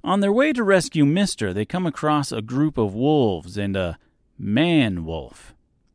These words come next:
I like the term man-wolf. I know,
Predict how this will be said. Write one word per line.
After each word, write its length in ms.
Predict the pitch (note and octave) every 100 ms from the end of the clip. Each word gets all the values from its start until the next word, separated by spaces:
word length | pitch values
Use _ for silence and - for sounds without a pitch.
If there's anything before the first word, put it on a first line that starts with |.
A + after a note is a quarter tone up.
| -
I 120 | D3
like 260 | F3 F3 C3+
the 100 | B2+
term 520 | - A#2 A#2 G#2 G2 - _ _
man-wolf. 1080 | - A2+ C3+ B2 A2+ G2 F2 D#2 - - _ _ _ _ _
I 200 | A#2+ A#2+
know, 240 | A2+ F#2